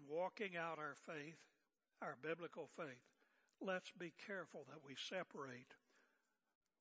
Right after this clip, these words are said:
what's merely our opinion and what's merely tradition from what is revelation. That's what I'm saying, bottom line. Listen, folks, don't mishear me. Tradition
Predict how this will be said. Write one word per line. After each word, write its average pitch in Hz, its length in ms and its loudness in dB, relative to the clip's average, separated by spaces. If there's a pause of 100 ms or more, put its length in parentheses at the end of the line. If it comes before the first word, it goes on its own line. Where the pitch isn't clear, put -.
what's 240 400 0 (420)
merely 170 320 4
our 143 200 2
opinion 160 520 -4
and 131 200 -10
what's 135 260 -6 (100)
merely 147 400 -4 (200)
tradition 147 580 -4 (600)
from 185 160 -6
what 143 180 2
is 127 160 -4
revelation. 127 640 -6 (580)
That's 190 260 0
what 160 160 0
I'm 123 200 -8
saying, 135 480 0 (400)
bottom 139 360 0
line. 117 320 -4 (1120)
Listen, 190 400 0
folks, 147 280 -4
don't 175 220 -4
mishear 160 460 -4
me. 107 100 -10 (1300)
Tradition 180 640 0